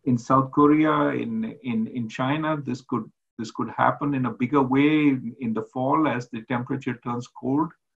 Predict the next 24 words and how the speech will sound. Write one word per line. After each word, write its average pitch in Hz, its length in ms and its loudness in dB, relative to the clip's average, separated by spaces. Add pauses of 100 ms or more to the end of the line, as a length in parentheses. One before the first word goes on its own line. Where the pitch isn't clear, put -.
(400)
uh, 113 300 0
in 127 140 0
the 117 100 -2
industrial 131 460 -2
countries. 156 680 -4 (680)
Um, 135 520 6 (240)
you 208 80 -2
know, 208 120 4
so 208 160 -2
maybe 269 340 4
we, 175 200 0 (200)
uh, 147 140 -2
we 156 160 4
prepare 160 440 2
well 143 380 6
and 135 160 4
we 127 80 0
can, 123 360 -2
we 120 140 -2
can, 113 360 -4
uh, 110 480 2 (240)
um, 110 480 -12 (120)
sort 113 140 -2
of 110 120 -4